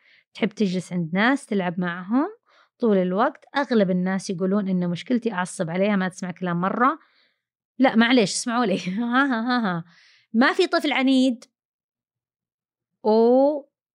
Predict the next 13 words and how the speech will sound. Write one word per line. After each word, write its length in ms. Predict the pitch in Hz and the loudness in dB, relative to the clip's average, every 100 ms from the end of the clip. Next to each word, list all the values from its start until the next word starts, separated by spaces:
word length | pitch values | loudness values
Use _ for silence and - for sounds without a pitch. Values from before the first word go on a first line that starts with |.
| _ _ _ _ _ _ _ _ - | _ _ _ _ _ _ _ _ -2
إني 400 | 220 220 220 240 | 2 4 2 2
أنا، 340 | 254 269 294 277 _ _ _ _ _ _ _ _ _ _ _ _ _ _ _ 208 | 4 4 2 -2 _ _ _ _ _ _ _ _ _ _ _ _ _ _ _ 0
آه، 640 | 190 190 185 185 185 180 _ _ _ _ _ _ _ _ _ _ _ _ _ | 2 2 0 0 -4 -6 _ _ _ _ _ _ _ _ _ _ _ _ _
ما 160 | 240 294 | 0 0
تسمع 240 | 302 294 | 0 -2
كلام 240 | 269 277 254 | 0 0 0
معناته 240 | 233 233 | 0 -2
الطفل 300 | 208 202 196 | -4 -4 -2
عنيد. 220 | 180 156 | -4 -2
أوكي، 240 | 202 220 - - | -4 -4 -6 -6
خلوني 340 | 233 226 220 | 0 2 2
أركبها 280 | 208 208 185 | 0 0 -6
صح. 260 | 170 165 | -6 -10